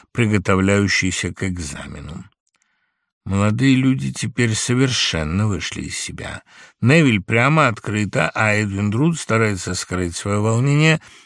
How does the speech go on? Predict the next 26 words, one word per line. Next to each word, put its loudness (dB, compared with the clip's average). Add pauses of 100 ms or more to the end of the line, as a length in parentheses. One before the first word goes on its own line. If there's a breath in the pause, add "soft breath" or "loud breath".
(120)
напевая 4
себе -6
что-то -10
под 0
нос 0 (320 loud breath)
и -4
останавливаясь 2
на -4
каждом -2
шагу, -2
словно 0
восхищаясь -2
лунным 0
сиянием. -8 (640 loud breath)
«Я 4
полагаю, 2
что -2
не 0
очень -2
учтиво 0
с -4
вашей 0
стороны», 0
произносит -2
наконец -4
Невиль, -2